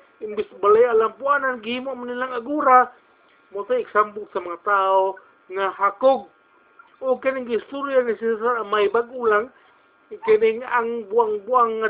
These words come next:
dato, the rich fool. No, kay Kung kani example, kung imo ni siyang tanaw ng kinabuhi niya,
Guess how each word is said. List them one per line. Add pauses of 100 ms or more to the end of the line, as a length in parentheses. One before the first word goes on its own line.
(160)
dato,
the
rich (140)
fool. (920)
No,
kay (580)
Kung
kani
example,
kung
imo
ni
siyang
tanaw
ng
kinabuhi
niya,